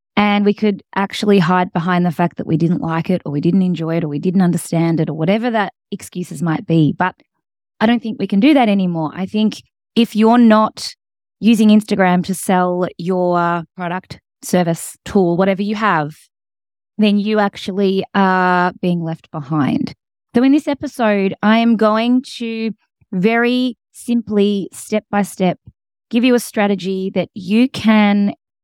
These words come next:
use and easily execute that's going to save you time and energy, that's going to give you clarity, but most of all,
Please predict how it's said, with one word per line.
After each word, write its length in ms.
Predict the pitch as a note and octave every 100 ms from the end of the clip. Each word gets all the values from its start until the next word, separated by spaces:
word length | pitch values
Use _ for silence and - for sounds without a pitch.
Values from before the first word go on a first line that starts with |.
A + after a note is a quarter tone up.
| _
use 400 | - F3 G3 G#3+
and 220 | - G3 -
easily 500 | F#3 G3 - A#3 A3+ -
execute 600 | F#3+ - G3+ - F3 -
that's 180 | - -
going 320 | - F3+ G3
to 120 | B3
save 360 | A#3+ - G#3+ G3+
you 140 | G#3
time 400 | G#3+ - F#3+ F#3+
and 120 | A3+ A#3
energy, 600 | F#3 F#3 F3 D#3+ D#3+ D#3+ - _ _
that's 140 | - -
going 300 | G#3 A3 A#3+
to 100 | B3
give 240 | G#3+ F#3
you 320 | F#3+ G3 F#3+ - _ _
clarity, 800 | - G#3+ A#3+ C4+ A3 F3+ F3 F3 _ _ _
but 140 | G#3 G3
most 400 | F#3+ F#3 G3 -
of 120 | A3
all, 360 | A#3 B3 C#4+